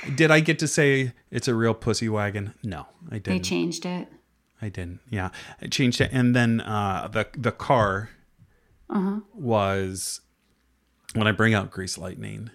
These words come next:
Speaker 2: Uh-huh.
Speaker 1: it was a golf cart <laughs> with the, the top taken off
Speaker 2: Mm-hmm.
Speaker 1: and then, uh, a cardboard flat, like a stage flat,
Speaker 2: Mm-hmm.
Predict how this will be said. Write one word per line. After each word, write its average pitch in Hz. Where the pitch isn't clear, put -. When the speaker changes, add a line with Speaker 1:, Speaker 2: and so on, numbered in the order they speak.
Speaker 2:
Uh-huh. 185
Speaker 1:
it 139
was 107
a 117
golf 110
cart 90
<laughs> -
with -
the, 127
the 104
top -
taken 98
off 82
Speaker 2:
Mm-hmm. 240
Speaker 1:
and 113
then, 104
uh, 101
a 113
cardboard 110
flat, 101
like 110
a 110
stage 123
flat, 160
Speaker 2:
Mm-hmm. 240